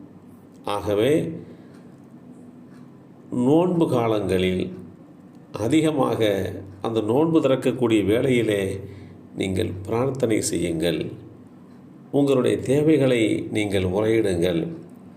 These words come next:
அப்படி முறையிடுகின்ற போது அந்த தேவைகள் அங்கீகரிக்கப்படுகின்றது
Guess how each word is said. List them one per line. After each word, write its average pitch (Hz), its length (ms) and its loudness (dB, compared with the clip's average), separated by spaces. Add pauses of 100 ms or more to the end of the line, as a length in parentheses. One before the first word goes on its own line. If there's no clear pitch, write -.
(720)
அப்படி 127 340 0
முறையிடுகின்ற 127 680 4
போது 107 520 2 (880)
அந்த 113 260 0
தேவைகள் 107 760 0 (1000)
அங்கீகரிக்கப்படுகின்றது 107 1700 2